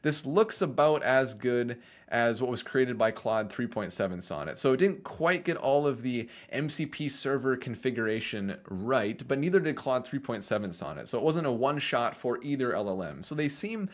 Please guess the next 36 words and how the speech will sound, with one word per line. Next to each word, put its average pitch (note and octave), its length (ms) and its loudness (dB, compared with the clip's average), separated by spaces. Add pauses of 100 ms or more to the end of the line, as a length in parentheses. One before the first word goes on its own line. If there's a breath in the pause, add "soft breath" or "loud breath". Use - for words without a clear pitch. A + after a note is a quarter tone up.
(380 loud breath)
about F3 540 4
equal E3 500 0
overall, G#2+ 720 0
but D3 180 2
this E3 160 0
is G3 160 0
really D#3+ 380 4
good C#3+ 220 2
looking A#2+ 320 -2
code. D2+ 360 -6
So B2 280 2 (200 loud breath)
I'm - 120 0
just F3 140 0
gonna G3+ 200 2
iterate D#3+ 300 6
on D3+ 140 2
this D3+ 200 2
a C3+ 40 -4
little C3+ 200 4
bit B2+ 140 4
off G#2 260 0
camera, D3 420 2
just F3 220 2
like E3+ 140 4
I D3 60 4
did D3 220 2
with A#2+ 100 -4
Claude B2 340 2
three F3+ 140 -2
point C#3 220 -2
seven A#2+ 260 -4
Sonnet A2+ 320 -2
in G#2 80 -6
my F#2+ 120 0
last B2+ 340 2
video. C3 340 0